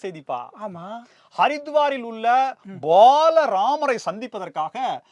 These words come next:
Speaker 1: நான் மா-,
Speaker 2: அது ஹரித்வார்ல
Speaker 1: ஆகாய
Speaker 2: அயோ-,
Speaker 1: மார்க்கமாக
Speaker 2: அது
Speaker 1: செல்கிறேன்.
Speaker 2: அயோத்தினே.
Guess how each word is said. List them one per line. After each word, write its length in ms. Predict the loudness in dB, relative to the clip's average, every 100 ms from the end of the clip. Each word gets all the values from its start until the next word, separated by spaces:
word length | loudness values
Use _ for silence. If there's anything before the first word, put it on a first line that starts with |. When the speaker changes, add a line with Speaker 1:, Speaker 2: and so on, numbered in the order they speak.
| _
Speaker 1:
நான் 640 | -6 0 2 2 0 -8 -14 _ _ _ _ -4
மா-, 300 | 2 4 4
Speaker 2:
அது 40 |
ஹரித்வார்ல 520 | 2 4 4 4 6
Speaker 1:
ஆகாய 500 | 8 8 6 6 6
Speaker 2:
அயோ-, 40 | 4
Speaker 1:
மார்க்கமாக 500 | 2 0 -2 -2 0
Speaker 2:
அது 520 | 0 0 -4 -10 -12
Speaker 1:
செல்கிறேன். 500 | -6 -2 0 0 0
Speaker 2:
அயோத்தினே. 520 | -2 -2 -6 -6 -6